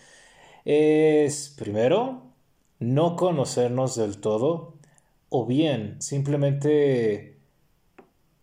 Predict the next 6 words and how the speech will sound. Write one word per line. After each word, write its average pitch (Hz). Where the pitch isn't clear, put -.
denegar 127
nuestras 117
virtudes 135
y 131
nuestros 113
defectos. -